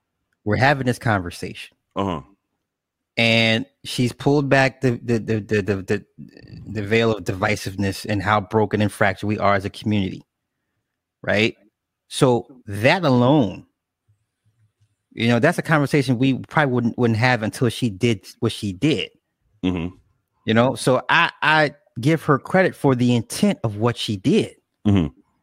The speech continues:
Speaker 1: Now I understand you gotta go back and get where your, your money, your bread is buttered.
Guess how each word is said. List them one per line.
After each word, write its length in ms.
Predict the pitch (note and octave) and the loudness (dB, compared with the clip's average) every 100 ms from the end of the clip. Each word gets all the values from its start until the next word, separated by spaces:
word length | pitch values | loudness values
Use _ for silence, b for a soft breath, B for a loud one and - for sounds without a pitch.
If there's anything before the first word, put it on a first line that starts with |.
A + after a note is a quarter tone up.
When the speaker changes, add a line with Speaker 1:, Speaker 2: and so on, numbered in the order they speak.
| _ | _
Speaker 1:
Now 220 | A#2 B2 B2 | 0 2 2
I 220 | D#3+ E3+ | 2 2
understand 300 | E3 - E3+ | 0 0 0
you 40 | |
gotta 120 | D#3 | 2
go 100 | D3+ | 2
back 300 | D3 D3+ C#3+ B2 | 2 2 0 -2
and 140 | A#2+ | 0
get 180 | C#3+ B2+ | 0 0
where 100 | C3+ | 0
your, 220 | B2 A2+ | 0 0
your 120 | A2+ | 0
money, 240 | A2+ B2 A2+ | 2 2 -2
your 100 | G2+ | 0
bread 240 | A#2+ E3+ | 0 0
is 80 | A#2 | 0
buttered. 280 | D#3+ D#3 | 0 0